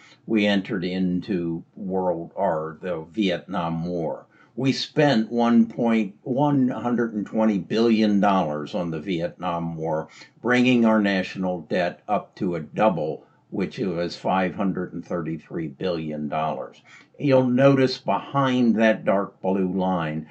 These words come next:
which is the national debt, there is a little, uh, red and blue jagged line, red and green, and that is the S and P five hundred.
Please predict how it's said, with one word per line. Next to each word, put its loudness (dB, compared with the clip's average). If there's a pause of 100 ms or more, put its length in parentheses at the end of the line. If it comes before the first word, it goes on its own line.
(200)
which 0
is -2
the -2
national 0
debt, -2 (260)
there 4
is 4
a 2
little, 2 (340)
uh, -2
red 4
and 2
blue 2
jagged 0
line, -6
red 2
and -2
green, -4
and -8
that 2
is -4
the -2
S -2
and -10
P -16
five -6
hundred. -12